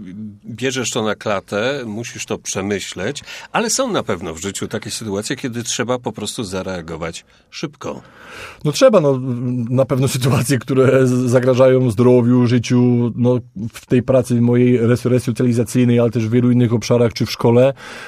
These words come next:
Speaker 2: no tam czasem trzeba przejść do działania, ale znów, dzięki temu, że ja pracuję z młodszymi od siebie ludźmi, no to mam coś takiego jak doświadczenie życiowe. W tych wielu sytu-, sytuacjach, w których oni są teraz i znów powiem o tym,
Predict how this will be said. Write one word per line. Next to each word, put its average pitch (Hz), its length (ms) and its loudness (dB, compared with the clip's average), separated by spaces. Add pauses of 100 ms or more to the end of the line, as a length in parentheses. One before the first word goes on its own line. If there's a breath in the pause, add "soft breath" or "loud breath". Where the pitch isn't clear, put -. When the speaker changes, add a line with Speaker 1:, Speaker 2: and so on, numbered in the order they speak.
(180 loud breath)
Speaker 2:
no 120 120 0
tam 131 180 2
czasem 139 280 0
trzeba 151 240 0
przejść 117 220 0
do 104 60 2
działania, 104 400 0
ale 135 200 2
znów, 139 400 4
dzięki 123 260 -2
temu, 156 200 -2
że 131 100 0
ja 127 80 2
pracuję 131 340 0
z 117 60 -2
młodszymi 139 460 0
od 127 120 0
siebie 135 180 0
ludźmi, 127 460 0 (400 loud breath)
no 123 80 -2
to 135 380 4
mam 131 280 0
coś 123 120 -6
takiego 131 320 -2
jak 123 120 0
doświadczenie 117 520 -2
życiowe. 98 460 -6 (160)
W - 100 -18
tych 113 160 -4
wielu 147 240 2
sytu-, 123 500 -4
sytuacjach, 139 480 0
w - 40 -14
których 120 260 -2
oni 147 140 0
są 135 180 -2
teraz 131 320 0
i 147 80 -6
znów 190 320 0
powiem 180 380 0
o 120 60 0
tym, 110 240 0